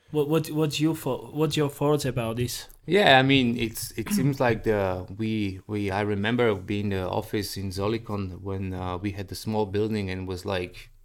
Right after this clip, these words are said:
Speaker 2: if I'm not wrong, I might be mistaken, but we're like twelve people, thirteen.
Speaker 1: Yeah.
Speaker 2: Um, <clears throat> I came to the, one of the lastest, latest, the global sales meeting, it was like two hundred fifty,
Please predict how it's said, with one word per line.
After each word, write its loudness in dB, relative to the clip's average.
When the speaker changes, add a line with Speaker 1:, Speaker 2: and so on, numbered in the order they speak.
Speaker 2:
if -8
I'm 4
not 0
wrong, 2
I -2
might 0
be -4
mistaken, -4
but -4
we're 0
like -2
twelve -4
people, -4
thirteen. -2
Speaker 1:
Yeah. -4
Speaker 2:
Um, 0
<clears throat> -10
I -2
came 2
to -6
the, 0
one 0
of 0
the 0
lastest, 0
latest, -2
the -2
global 0
sales -4
meeting, -4
it -2
was -4
like -6
two -4
hundred -4
fifty, -6